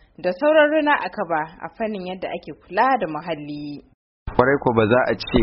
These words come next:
Speaker 2: gwamnati ba ta yi ƙoƙari ba kan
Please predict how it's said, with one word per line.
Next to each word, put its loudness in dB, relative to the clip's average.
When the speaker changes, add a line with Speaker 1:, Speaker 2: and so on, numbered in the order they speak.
Speaker 2:
gwamnati 2
ba 2
ta 0
yi 4
ƙoƙari 2
ba 2
kan 0